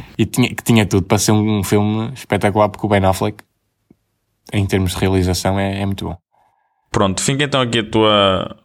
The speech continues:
Speaker 2: recomendação e
Speaker 1: Sim, sim, não, vão ver, vão ver. Eu até estou a pensar em ver uma segunda vez, se calhar.
Speaker 2: Pronto, olha, eu vou ver hoje, vou ver hoje à tarde, portanto,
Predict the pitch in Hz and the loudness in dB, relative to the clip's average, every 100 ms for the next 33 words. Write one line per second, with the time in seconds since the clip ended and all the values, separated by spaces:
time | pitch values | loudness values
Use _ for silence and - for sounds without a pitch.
0 | - - 107 104 95 92 123 180 - - | -20 -4 0 2 0 -2 -4 -6 -16 -12
1 | - 95 92 90 90 87 147 139 127 110 | -2 2 2 2 2 2 2 2 0 0
2 | 107 90 104 113 101 101 90 - 107 98 | -2 -2 -2 -2 -2 -6 -10 -10 -6 -4
3 | 104 117 127 135 127 117 120 120 123 123 | -2 0 2 2 0 0 0 0 0 -2
4 | - 127 107 90 - 92 82 - _ _ | -2 -4 -4 -6 -10 -10 -12 -16 _ _
5 | - 92 80 82 98 120 127 123 117 143 | -6 -2 0 0 0 0 2 2 2 0
6 | 143 - - 107 113 110 101 107 113 - | -2 -10 -6 -2 0 0 -2 -2 -4 -2
7 | 113 104 | -2 -2